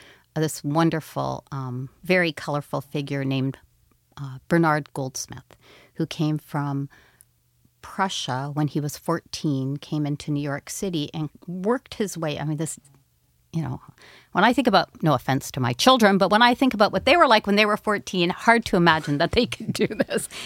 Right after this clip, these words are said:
You know, he came by himself to New York City. He worked for a watchmaker for a few years and then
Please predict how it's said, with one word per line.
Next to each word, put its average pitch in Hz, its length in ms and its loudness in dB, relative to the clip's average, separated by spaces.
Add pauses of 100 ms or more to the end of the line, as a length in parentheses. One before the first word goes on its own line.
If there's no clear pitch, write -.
(100)
You 202 80 0
know, 180 80 6
he 190 160 2
came 208 260 2
by 180 220 6
himself 185 640 2 (560)
to 240 120 2
New 247 100 6
York 202 260 2
City. 156 320 0
He 175 120 0
worked 180 220 -2
for 160 140 -2
a 135 80 0
watchmaker 180 760 -2
for 175 240 -6
a 175 80 -6
few 175 260 -2
years 170 400 0
and 160 160 0
then 160 200 0